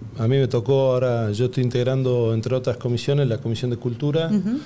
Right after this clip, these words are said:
Speaker 1: Hemos salido, ya hemos ido a Trancas, hemos ido a Villa de Leales, hemos, hemos salido a, a varios lugares a, a, a conocer la situación.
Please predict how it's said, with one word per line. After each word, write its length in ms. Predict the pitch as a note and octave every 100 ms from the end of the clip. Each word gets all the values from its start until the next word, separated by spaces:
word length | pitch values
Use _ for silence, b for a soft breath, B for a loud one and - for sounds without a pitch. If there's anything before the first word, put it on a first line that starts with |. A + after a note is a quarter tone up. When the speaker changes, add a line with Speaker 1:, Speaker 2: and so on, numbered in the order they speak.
| B - -
Speaker 1:
Hemos 240 | C#3+ C#3
salido, 340 | B2 C3+ C#3
ya 160 | B2 B2+
hemos 260 | C3 A#2 B2+
ido 120 | A2+
a 40 |
Trancas, 480 | A2+ B2 C3+ C3 -
hemos 220 | A2+ G#2 A#2+
ido 140 | A2+
a 40 |
Villa 200 | A2 A2
de 80 | G#2+
Leales, 520 | G#2+ A#2+ B2 A#2 - A#2+
hemos, 300 | A2 G2+ G2 B B B B -
hemos 220 | B2 A#2
salido 460 | A2+ C3 C3+ A#2
a, 260 | G#2+ G#2 G2+
a 20 |
varios 260 | A2 C3+ A#2
lugares 640 | B2 C3 C#3 D3+ C3+ -
a, 400 | G#2+ G2+ G2+ G2
a, 420 | - G2+ G2 F#2+ G2+
a 60 | A2
conocer 380 | A2 A2 -
la 80 | C3+
situación. 640 | - A2 A2+ - D3+ D#3+